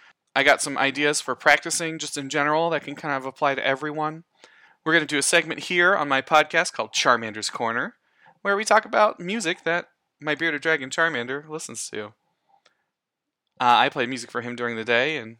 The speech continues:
we'll get there at the end. We'll talk more about that later. So first thing we wanna talk about are some, some tips for success while, uh, while we're away here, and some things that you can make sure that you're doing that are maybe be, maybe band related, but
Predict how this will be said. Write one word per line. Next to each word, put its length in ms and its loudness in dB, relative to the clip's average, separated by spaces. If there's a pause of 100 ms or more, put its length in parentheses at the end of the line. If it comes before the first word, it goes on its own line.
(120)
we'll 120 -10
get 180 -6
there 320 -6 (120)
at 140 -12
the 140 -10
end. 180 -8
We'll 80 -10
talk 260 -10
more 100 -10
about 180 -8
that 180 -8
later. 340 -10 (580)
So 200 2
first 300 2
thing 100 -4
we 80 -2
wanna 140 0
talk 200 4
about 220 4
are 80 2
some, 400 -8
some 240 -8 (220)
tips 280 2
for 160 -4
success 600 0
while, 400 6
uh, 360 2 (100)
while 200 2
we're 220 2
away 400 0
here, 320 -2 (760)
and 160 -4
some 180 -8
things 180 -6
that 100 -8
you 120 -4
can 140 -8
make 140 -4
sure 160 -6
that 120 -6
you're 140 -6
doing 640 -4 (280)
that 320 2
are 340 2
maybe 300 -4
be, 340 -6
maybe 340 -4
band 300 -2
related, 540 -4 (520)
but 320 8